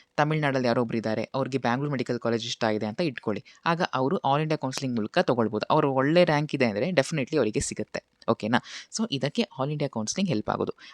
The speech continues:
ಅದಕ್ಕೆ ಸ್ಟೇಟ್ ಕೌನ್ಸೆಲಿಂಗಲ್ಲಿ ಹೋಗಿ ಪಾರ್ಟಿಸಿಪೇಟ್ ಮಾಡೋಕ್ಕಾಗೋದಿಲ್ಲ. ಈಗ for example ಯಾರೋ ಹೊರಗಿನ ಸ್ಟೇಟಿಂದ ಬಂದು, ಆ, ಅವ್ರಿಗೆ ಇಲ್ಲಿ ಕರ್ನಾಟಕದಲ್ಲಿ ಓದಿರಲ್ಲ ಸ್ಕೂಲ್‌ನ,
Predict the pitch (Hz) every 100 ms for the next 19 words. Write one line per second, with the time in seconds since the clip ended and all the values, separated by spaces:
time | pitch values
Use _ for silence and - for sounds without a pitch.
0 | - 143 170 165 185 190 - 165 - 160
1 | 151 139 160 175 117 - - 151 147 123
2 | 104 101 - - - _ - 175 175 160
3 | 151 139 147 170 160 127 135 139 123 147
4 | 160 156 143 135 131 127 123 127 110 104
5 | 127 220 - - - - _ - 147 151
6 | 160 165 180 - 139 147 170 - 131 151
7 | 151 123 165 135 123 123 107 - 110 104